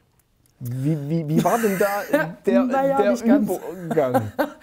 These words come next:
Speaker 2: Ähm, der Übergang war der, dass meine Eltern sich getrennt haben und meine Mutti gesagt hat, „Wenn wir umziehen, dann muss sich's lohnen.“ Und wir sind fünfhundert Kilometer nach Baden-Württemberg gezogen.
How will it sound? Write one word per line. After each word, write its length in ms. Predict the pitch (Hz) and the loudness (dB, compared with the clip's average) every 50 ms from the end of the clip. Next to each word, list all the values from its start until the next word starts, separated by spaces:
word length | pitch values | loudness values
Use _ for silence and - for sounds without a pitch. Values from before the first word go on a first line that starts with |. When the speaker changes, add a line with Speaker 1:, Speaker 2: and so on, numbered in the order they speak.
| - - - - - - - - _ | -20 -20 -20 -20 -20 -20 -20 -14 _
Speaker 2:
Ähm, 500 | - 202 208 214 214 220 220 220 226 220 - - | -4 -2 0 0 0 0 -2 -2 -4 -6 -6 -6
der 180 | 175 202 - | -6 -6 -4
Übergang 420 | - 233 247 262 220 233 233 240 226 | -4 0 0 0 2 2 0 2 0
war 120 | 214 202 | 0 0
der, 120 | 208 220 | 0 0
dass 140 | 226 233 220 | -2 -2 -4
meine 220 | 220 196 190 175 - | -4 -6 -6 -4 -4
Eltern 240 | 156 180 214 233 | -2 -2 -2 -2
sich 160 | 220 214 - - | -4 -6 -8 -8
getrennt 480 | 185 175 - 180 175 208 240 240 - | -10 -8 -6 -6 -4 -4 -6 -6 -4
haben 260 | 240 254 277 285 285 | -2 0 2 2 2
und 240 | 269 226 214 220 214 | 0 -2 -4 -6 -6
meine 240 | 208 196 202 208 202 | -6 -6 -6 -6 -6
Mutti 240 | 202 202 185 214 208 | -6 -6 -6 -8 -8
gesagt 380 | 208 185 196 202 196 - - | -8 -8 -8 -10 -10 -6 -4
hat, 240 | 214 220 220 - - - - - - - - - - _ | -4 -4 -4 -6 -14 -20 -20 -20 -20 -20 -20 -20 -20 _
„Wenn 140 | - 185 208 | -4 -2 0
wir 100 | 220 220 | 0 0
umziehen, 800 | - 226 240 240 240 - 247 240 240 247 254 254 240 240 - | 2 2 0 0 2 0 0 2 2 2 2 0 -2 -4 -6
dann 160 | - 190 190 208 | -8 -6 -4 -4
muss 120 | 214 214 | -4 -6
sich's 180 | 208 185 - 185 | -6 -10 -10 -8
lohnen.“ 360 | 190 202 220 240 269 277 254 | -6 -4 -2 0 0 0 0
Und 160 | 214 220 214 | -2 -4 -4
wir 120 | 208 214 | -4 -4
sind 180 | 208 202 214 214 | -4 -6 -8 -8
fünfhundert 440 | - 220 226 214 214 220 202 190 175 | -6 -8 -6 -6 -6 -8 -8 -10 -10
Kilometer 380 | - 226 208 202 202 208 202 196 | -8 -8 -6 -6 -8 -8 -8 -8
nach 120 | 196 185 | -10 -10
Baden-Württemberg 540 | 180 - 185 175 180 185 185 220 220 226 226 | -8 -8 -8 -8 -8 -8 -6 -6 -6 -6 -8
gezogen. 400 | 240 233 - 226 226 233 277 | -8 -8 -6 -6 -4 -4 -4